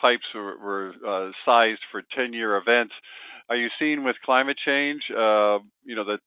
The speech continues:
ten-year events are happening more than every ten years? And so, in essence, the standards of how things were set up are, are behind what the reality is of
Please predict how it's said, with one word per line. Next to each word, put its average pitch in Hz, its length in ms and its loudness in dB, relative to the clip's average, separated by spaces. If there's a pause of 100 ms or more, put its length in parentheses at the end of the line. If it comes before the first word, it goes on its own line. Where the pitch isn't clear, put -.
ten-year 123 500 -2
events 123 320 2
are 110 160 6
happening 117 420 2
more 113 300 0
than 104 380 -6 (360)
every 120 320 -2
ten 127 180 2
years? 123 460 2
And 110 400 -2
so, 113 300 4
in 110 80 0
essence, 117 360 -2
the 104 100 -8 (100)
standards 131 580 0
of 131 160 -4
how 127 420 6
things 131 240 -6
were 123 180 -6
set 127 140 2
up 135 220 6
are, 110 220 2 (380)
are 113 100 -6
behind 120 540 2
what 117 140 0
the 107 80 -12
reality 107 540 2
is 127 180 -2
of 123 100 -8